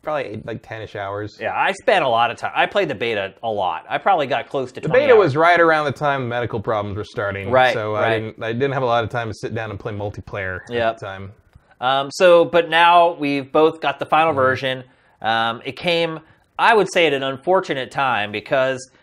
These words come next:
Speaker 2: I got it before I got Ni no Kuni and
Speaker 1: Mm-hmm.
Speaker 2: Far Cry, but not that much before. Um, but the, the thing is, is that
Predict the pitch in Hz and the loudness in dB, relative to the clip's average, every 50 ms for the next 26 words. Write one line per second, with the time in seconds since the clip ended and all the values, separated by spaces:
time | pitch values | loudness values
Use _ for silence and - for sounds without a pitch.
0 | _ _ _ _ _ _ _ _ _ _ - 196 202 262 277 262 233 165 139 151 | _ _ _ _ _ _ _ _ _ _ 0 2 4 4 4 4 2 0 -4 -6
1 | 151 - - - 160 165 165 175 180 180 175 180 175 175 _ _ _ _ _ _ | -8 -8 -4 -2 0 2 6 6 6 8 6 4 2 -4 _ _ _ _ _ _
2 | _ _ _ _ _ _ _ - 147 156 156 170 170 165 165 165 165 160 160 - | _ _ _ _ _ _ _ -4 -2 0 2 2 0 0 0 -2 -2 -2 -2 -4
3 | 185 170 160 165 160 160 156 156 147 _ _ - 139 135 135 139 139 143 143 - | -6 -8 -6 -8 -8 -10 -10 -12 -14 _ _ -6 -4 -4 -2 -2 -4 -4 -2 0
4 | 156 147 147 147 - 156 151 151 151 151 151 147 - _ _ _ _ _ _ _ | 0 0 0 2 2 4 4 4 4 4 2 0 -4 _ _ _ _ _ _ _
5 | _ _ _ - 151 147 143 139 139 139 139 - - - _ _ _ _ _ _ | _ _ _ 4 6 6 6 6 4 0 -4 -8 -18 -20 _ _ _ _ _ _
6 | - 151 190 214 180 139 135 123 160 160 170 - 143 139 131 - - 113 117 - | -2 0 2 2 2 0 2 6 6 6 6 4 2 0 0 0 -2 -8 -6 -4
7 | - - 110 107 98 92 95 98 - _ _ _ _ _ _ - 135 139 143 143 | -2 -2 -2 0 0 -2 -4 -6 -10 _ _ _ _ _ _ -4 0 0 0 0
8 | 143 127 170 170 170 175 - - - 175 180 175 220 208 185 185 196 196 196 175 | 2 2 2 2 2 -2 -10 -4 0 0 2 2 2 0 0 2 2 2 2 2
9 | 170 160 147 143 160 160 151 151 147 - | 0 -4 -6 -2 -2 0 0 0 -2 -6